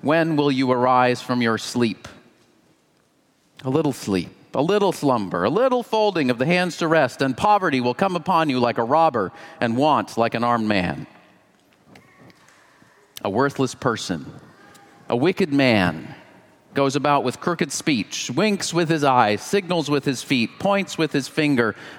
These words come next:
with perverted heart devises evil, continually sowing discord.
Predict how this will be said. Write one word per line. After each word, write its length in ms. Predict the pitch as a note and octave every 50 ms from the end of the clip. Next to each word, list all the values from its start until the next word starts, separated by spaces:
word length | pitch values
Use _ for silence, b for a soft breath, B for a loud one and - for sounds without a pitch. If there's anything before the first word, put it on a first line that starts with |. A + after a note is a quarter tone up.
| B -
with 200 | C3+ B2+ - -
perverted 460 | D3 C3 A#2+ D3 F3 E3+ D#3 D#3+ D#3
heart 420 | C#3 - D3 D#3 C#3 C#3 C3 - -
devises 540 | B2+ A2 A#2+ B2 B2 B2 A#2 A#2 A2+ G#2+ -
evil, 380 | - A#2 A2+ G#2+ G#2 A2 G#2 G2
continually 840 | - - A2 G#2 - - D3+ D#3 D#3 D#3 D#3 D3+ C#3+ C#3+ C#3+ D3
sowing 560 | C#3+ - - - C3+ B2+ B2 B2 B2 A#2+ A#2 A2
discord. 840 | - A#2+ A#2 - - - - - G2 E2+ D2+ - - - -